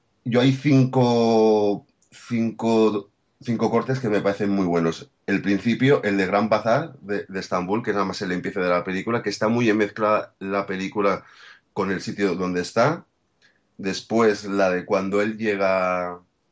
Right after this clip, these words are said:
cuando él llega al nuevo M I seis después de haber explotado, que me parece también. La de Severin me gusta mucho, pero la veo muy corta.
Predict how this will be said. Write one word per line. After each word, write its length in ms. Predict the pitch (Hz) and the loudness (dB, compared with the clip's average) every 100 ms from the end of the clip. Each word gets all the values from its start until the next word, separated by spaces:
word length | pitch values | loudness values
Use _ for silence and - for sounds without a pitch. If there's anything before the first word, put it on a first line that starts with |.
| _ _ _ _ _ _ | _ _ _ _ _ _
cuando 280 | 107 98 104 | -6 -2 -2
él 120 | 101 | -2
llega 240 | 110 107 104 | 0 2 2
al 100 | 104 | 2
nuevo 240 | 104 98 98 _ - | 0 -2 -4 _ -12
M 200 | 98 98 | -8 -6
I 60 | |
seis 240 | 95 117 120 | -6 -6 -6
después 280 | 101 101 | -8 -4
de 60 | 104 | -2
haber 200 | 95 92 | -2 -2
explotado, 840 | 90 - 90 87 113 151 170 185 _ _ | -4 -6 -8 -2 0 2 0 -4 _ _
que 100 | - | -8
me 140 | 98 92 | -4 -2
parece 280 | 95 101 98 | -2 -2 -2
también. 580 | 98 98 110 139 - _ | 0 0 0 0 -2 _
La 160 | 101 98 | 0 0
de 80 | 95 | 2
Severin 440 | 120 127 131 104 | 0 2 0 -2
me 160 | 107 104 | 0 0
gusta 340 | 123 139 135 | 0 0 0
mucho, 320 | 123 139 147 139 | 0 0 -2 -2
pero 260 | 110 - 101 | 0 -2 0
la 120 | 104 | 0
veo 160 | 120 | 0
muy 220 | 120 117 110 | 0 0 0
corta. 500 | 104 82 82 73 | -2 -2 -8 -8